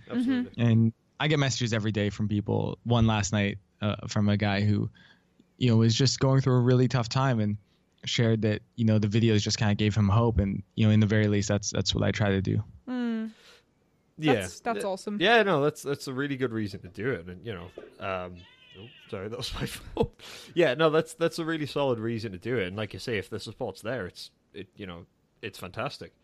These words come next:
Speaker 1: Um, I've made some of the best friends in my life through video games.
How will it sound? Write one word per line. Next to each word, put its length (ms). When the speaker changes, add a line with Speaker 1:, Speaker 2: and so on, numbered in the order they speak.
Speaker 1:
Um, 400
I've 200
made 180
some 160
of 60
the 60
best 240
friends 500
in 100
my 120
life 480
through 100
video 320
games. 380